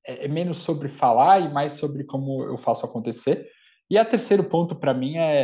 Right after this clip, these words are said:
é, é uma consistência de marca. Eu acho que pra você hoje ganhar a, o coração das pessoas, a gente precisa,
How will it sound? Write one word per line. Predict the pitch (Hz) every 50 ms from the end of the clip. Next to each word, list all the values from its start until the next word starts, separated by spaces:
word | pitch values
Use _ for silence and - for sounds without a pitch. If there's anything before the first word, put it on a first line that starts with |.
| 113 - -
é, | 127 131 123 127 127 123 117 117 107 98 92 - _ _ _ _ _ _ -
é | 127 127
uma | 131 135 131
consistência | - - 143 127 - - - - - 139 135 131 - - 123 104
de | 104 - 104
marca. | 104 104 104 104 104 - - 101
Eu | 101
acho | 107 104 - -
que | - 110 107 101 104 -
pra | - 107
você | 104 104 104 - - 113 113 117
hoje | 113 110 104 - 110 107 - - _ _ _ _ _ _ _ _ _ - - - _ _ _ _ _ _ _ _ _ _ _ _ -
ganhar | 127 120 113 110 107 110 120 131 139 135 123 113 - -
a, | 113 110 107 107 107 98 - -
o | -
coração | - - 120 110 104 - - 113 104
das | 104 101 -
pessoas, | - 101 - - 120 120 110 - - - - _ _ _
a | - 104 104
gente | 101 110 104 - - -
precisa, | - 107 - - - 110 107 113 113 113 110 107 -